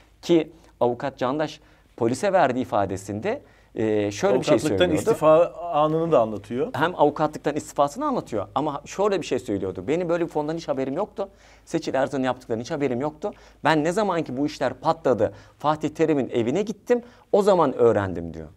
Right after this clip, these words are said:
Speaker 1: Ama hayır, bakıyorsunuz kırık telefondan çıkan işte bilgi diyoruz ya.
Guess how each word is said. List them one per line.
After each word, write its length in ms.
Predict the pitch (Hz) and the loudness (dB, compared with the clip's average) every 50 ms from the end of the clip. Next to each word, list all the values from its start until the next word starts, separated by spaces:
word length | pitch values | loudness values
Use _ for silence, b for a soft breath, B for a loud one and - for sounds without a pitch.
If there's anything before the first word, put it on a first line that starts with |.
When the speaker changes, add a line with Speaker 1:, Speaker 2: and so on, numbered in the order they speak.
| _ _ _ | _ _ _
Speaker 1:
Ama 140 | 92 98 104 | -10 -8 -6
hayır, 260 | 131 139 143 131 117 | -6 -6 -6 -6 -6
bakıyorsunuz 580 | 113 113 - 160 151 151 - 135 151 156 - _ _ _ _ _ | -8 -6 -6 -8 -8 -8 -8 -12 -12 -12 -16 _ _ _ _ _
kırık 240 | - - 139 147 - | -6 -4 -4 -2 0
telefondan 420 | 143 123 123 123 123 123 127 127 | 2 2 2 2 0 -2 -2 -4
çıkan 220 | 123 - - 123 113 | -6 -4 -4 -2 -2
işte 340 | 107 - - 131 120 113 b b b b b b - | -2 -4 0 2 2 2 b b b b b b -4
bilgi 320 | 104 110 104 107 123 107 | -4 -4 0 -2 -2 0
diyoruz 340 | 127 151 180 - 170 123 101 | 2 0 0 0 -4 -4 -4
ya. 140 | 87 76 | -4 -4